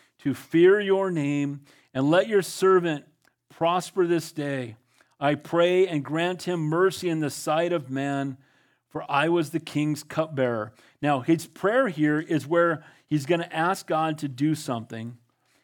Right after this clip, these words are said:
And he says there, "Grant him sight in the sight of this man. Grant him mercy in the sight of this man." Who's he talking about?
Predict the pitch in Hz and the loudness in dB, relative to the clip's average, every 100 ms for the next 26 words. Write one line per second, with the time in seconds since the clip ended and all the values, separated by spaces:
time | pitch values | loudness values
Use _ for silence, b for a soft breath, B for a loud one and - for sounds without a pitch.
0 | - 156 160 190 190 180 180 147 127 156 | -2 0 0 4 4 4 0 0 -4 -2
1 | 170 202 - 160 151 151 151 - _ _ | 0 -2 -4 -2 -2 -2 -4 -12 _ _
2 | _ _ _ _ - 170 160 170 175 147 | _ _ _ _ -2 2 4 2 -2 -4
3 | 139 - 151 143 135 131 - 143 131 123 | -4 -2 -2 0 -4 -6 -4 -4 -2 0
4 | 156 170 170 151 165 165 147 135 131 - | 0 2 0 2 0 0 -2 -4 -4 -2
5 | 139 143 139 131 143 123 147 175 170 156 | -2 0 -6 -8 -6 -2 -2 -2 -2 0
6 | 151 147 120 104 98 - | 0 -2 -8 -8 -12 -16